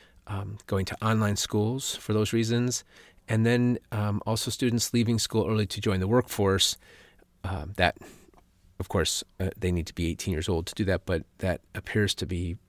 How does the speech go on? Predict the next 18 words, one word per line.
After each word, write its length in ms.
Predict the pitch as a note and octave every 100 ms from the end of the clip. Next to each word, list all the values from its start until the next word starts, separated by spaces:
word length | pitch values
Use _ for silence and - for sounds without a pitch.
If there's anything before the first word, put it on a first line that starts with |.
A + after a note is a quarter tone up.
| _
part 240 | - G#2+
of 80 | F2+
the 160 | F2 -
issue. 380 | E2 - - A2+ - - - - - - -
Uh, 120 | F#2
charter 340 | - B2+ B2
schools 720 | B2+ - - B2+ B2 B2 - -
enrollment 440 | B2 A#2+ A2+ A2 F#2+
have 120 | G2
gone 220 | G#2 F#2 -
up. 280 | C#3 - - - - - -
Private 280 | A2 G#2+ A#2
school 600 | - B2+ A#2+ A#2 A#2+ B2 -
enrollment 380 | A#2+ A#2 A2 A2
has 180 | - G#2
gone 220 | F2+ E2+
up. 300 | G#2 C#3+ - - - - - -
Um, 320 | F#2+ D2